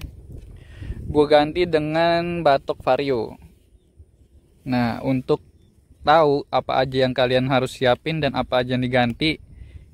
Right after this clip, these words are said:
itu videonya sudah ada di bagian atas yang gua sematin.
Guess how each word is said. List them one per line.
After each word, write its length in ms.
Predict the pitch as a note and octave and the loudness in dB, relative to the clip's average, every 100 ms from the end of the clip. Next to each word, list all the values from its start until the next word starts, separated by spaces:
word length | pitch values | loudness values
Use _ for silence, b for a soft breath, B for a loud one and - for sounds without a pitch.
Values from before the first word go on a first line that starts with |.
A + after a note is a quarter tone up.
| D3+ | -10
itu 320 | D3+ F#3 F3+ | -6 -4 -2
videonya 480 | E3+ C#3+ C#3+ C#3 D#3+ | -2 2 2 4 0
sudah 400 | D3+ C3+ A#2+ B2 | -2 -2 0 2
ada 240 | C3 C#3 | 2 2
di 160 | C3 C3 | 0 -2
bagian 480 | B2 A#2+ A#2+ A#2+ | -2 0 0 0
atas 320 | A#2 A#2 C3 - | 0 -4 -6 -4
yang 160 | B2 A#2+ | -4 -2
gua 160 | A2+ - | -2 -4
sematin. 720 | A#2+ A2+ - A#2 A2+ A2 | -4 -4 -4 -6 -6 -10